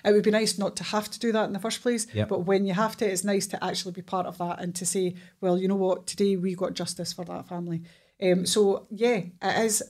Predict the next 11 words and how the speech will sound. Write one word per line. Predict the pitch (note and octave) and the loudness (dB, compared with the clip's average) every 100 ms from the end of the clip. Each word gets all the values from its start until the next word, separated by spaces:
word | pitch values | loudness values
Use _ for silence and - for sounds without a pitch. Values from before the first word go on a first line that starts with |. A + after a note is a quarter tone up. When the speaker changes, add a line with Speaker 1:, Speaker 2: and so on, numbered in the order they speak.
| - | -6
Speaker 1:
a | F3 | -4
stressful | - G3+ F#3 F#3 | 0 0 -2 -4
job | F3+ G#3 G#3+ | 0 2 2
at | G3+ - | 0 2
times, | A#3+ C4 C4 C4 - - - - | 4 4 2 0 -14 -20 -20 -2
um, | G3 G3 F#3 F#3+ | 4 6 4 0
but | - - G3 | -2 0 0
believe | G3 B3 A3 | 2 2 0
it | |
or | |
not, | G#3 G3+ G3 - | 0 2 0 -2